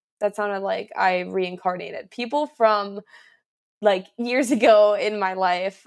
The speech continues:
um, that I'm, you know, no longer connected to and stuff like that. But at the end of the day, I think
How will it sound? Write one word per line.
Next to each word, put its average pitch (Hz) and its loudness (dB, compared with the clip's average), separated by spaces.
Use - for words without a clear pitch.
um, 180 -6
that 208 6
I'm, 196 0
you 214 -2
know, 180 -4
no 190 -6
longer 190 -6
connected 190 -8
to 185 -6
and 180 -10
stuff 190 -8
like 190 -8
that. 190 0
But 196 -2
at 196 -6
the 233 -8
end 294 -4
of 330 0
the 208 -8
day, 185 4
I 185 -2
think 185 -8